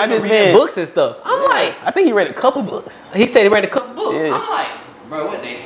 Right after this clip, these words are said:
Speaker 1: what the hell is you waiting on?"
Speaker 2: Like, literally,
Speaker 1: Like,
Speaker 2: L A Fitness, like, the other week.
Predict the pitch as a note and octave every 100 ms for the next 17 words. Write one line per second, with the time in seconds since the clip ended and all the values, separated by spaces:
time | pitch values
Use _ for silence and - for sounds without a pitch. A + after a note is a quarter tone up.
0 | - - A#3 - - A#3 A#3+ G3+ G3+ A3
1 | C#4+ - - - - - E3+ B3 G3+ E3
2 | G#3 G3+ G3+ A3 F3+ D#3 D3+ C3 C3+ E3
3 | F3 F#3+